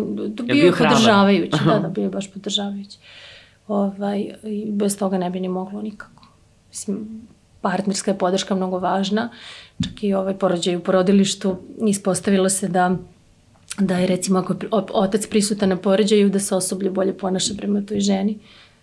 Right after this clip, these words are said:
Speaker 1: Zamislite to, <laughs> tu informaciju. A je, ono, hrabrujem očeve da budu prisutni na tom porođaju, jer postoji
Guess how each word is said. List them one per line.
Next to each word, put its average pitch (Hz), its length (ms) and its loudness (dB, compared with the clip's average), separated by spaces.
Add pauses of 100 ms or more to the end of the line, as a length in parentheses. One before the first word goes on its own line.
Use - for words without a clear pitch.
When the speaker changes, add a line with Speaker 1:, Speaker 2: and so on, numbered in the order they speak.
(520)
Speaker 1:
Zamislite - 580 -8
to, - 100 -2 (160)
<laughs> 226 140 -4
tu - 140 -2
informaciju. 208 680 0 (760)
A 185 120 -4
je, 202 200 4 (160)
ono, 202 400 -2
hrabrujem 196 480 2
očeve 185 320 0
da 185 100 -4
budu 196 220 -4
prisutni 185 420 -6
na 180 80 -2
tom 196 200 0
porođaju, 185 360 0
jer 190 100 -2
postoji 226 540 4